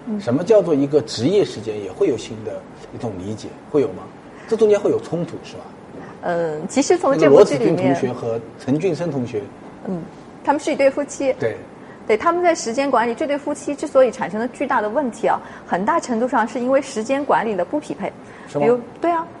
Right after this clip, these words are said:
Speaker 1: 比如说罗子君，她作为一个家庭主妇来讲的话，有大量的闲暇和空余的时间，她把她用什么事情填满呢？去追踪她老公，去查手机，去到公司去搞一些，呃，很间谍的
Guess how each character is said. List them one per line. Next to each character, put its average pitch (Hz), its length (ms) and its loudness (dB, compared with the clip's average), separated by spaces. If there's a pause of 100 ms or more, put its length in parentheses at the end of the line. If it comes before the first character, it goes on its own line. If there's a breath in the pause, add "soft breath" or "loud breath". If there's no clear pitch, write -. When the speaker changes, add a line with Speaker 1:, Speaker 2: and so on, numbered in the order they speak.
(100)
Speaker 1:
比 - 60 -2
如 247 80 6
说 311 160 6
罗 277 140 10
子 240 100 0
君， 226 180 -4
她 277 140 -4
作 285 140 2
为 277 80 0
一 - 20 -4
个 269 80 0
家 277 140 -2
庭 269 160 -2
主 - 120 -10
妇 - 200 -8
来 175 200 4
讲 - 240 -4
的 190 60 -8
话， 190 160 2
有 175 100 4 (140)
大 330 240 6
量 254 160 4
的 220 80 0
闲 220 300 -2
暇 220 120 -2
和 202 120 0
空 208 280 -4
余 156 60 -4
的 - 100 0
时 - 200 -10
间， 117 200 -8 (300 loud breath)
她 - 80 0
把 370 140 6
她 262 160 6
用 269 120 2
什 190 140 -6
么 160 80 -6
事 - 100 -10
情 226 160 -6
填 180 220 -4
满 196 220 -2
呢？ 214 80 -10
去 - 120 -14
追 269 160 0
踪 262 160 0
她 269 120 -2
老 214 120 0
公， 190 300 -2 (260 loud breath)
去 247 120 -8
查 190 200 0
手 175 200 0
机， 180 280 -8 (200 loud breath)
去 - 100 -12
到 226 80 2
公 233 220 2
司 247 280 -2
去 254 120 -6
搞 - 220 0
一 196 40 -6
些， 202 300 4 (320 loud breath)
呃， 190 260 6
很 175 400 -2
间 339 240 4
谍 180 220 0
的 - 80 -8